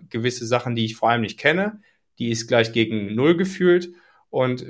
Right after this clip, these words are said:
von demnach sind wir so überflutet mit oder überreizt mit Informationen, egal ob offline oder online, dass wir ja auch vieles, äh, ausblenden, so. Um auf den Punkt zurückzukommen,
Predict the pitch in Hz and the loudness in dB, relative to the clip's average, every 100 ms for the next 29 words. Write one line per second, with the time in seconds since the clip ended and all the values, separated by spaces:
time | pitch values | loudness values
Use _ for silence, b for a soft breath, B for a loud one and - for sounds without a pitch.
0 | 135 139 127 131 131 131 135 131 - 123 | -10 -6 -8 -6 -2 2 2 2 -2 -4
1 | 123 139 - - 151 143 123 123 - - | -2 2 0 0 -6 -6 -2 -2 -4 -2
2 | 117 110 117 110 113 151 - 123 123 117 | 0 2 2 4 2 2 -2 -4 -4 -6
3 | 120 113 - 120 131 139 139 113 117 117 | -4 -4 -2 -4 -2 -2 -6 -4 2 4
4 | 131 - 110 107 - 120 127 117 113 110 | 4 0 -4 -6 -8 -6 -4 -2 -2 -2
5 | 139 147 - b b 123 117 120 113 117 | 0 -2 -4 b b -12 0 4 2 0
6 | 117 113 113 - - 120 - - 117 117 | 0 0 0 -8 -12 -12 -12 -10 -4 -2
7 | - 110 101 95 98 95 98 - b b | -2 -2 -2 -4 -14 -12 -12 -14 b b
8 | b b - 113 117 110 127 - 147 - | b b -2 0 0 -6 -8 -6 -8 -8
9 | - 139 135 135 | 4 4 4 -6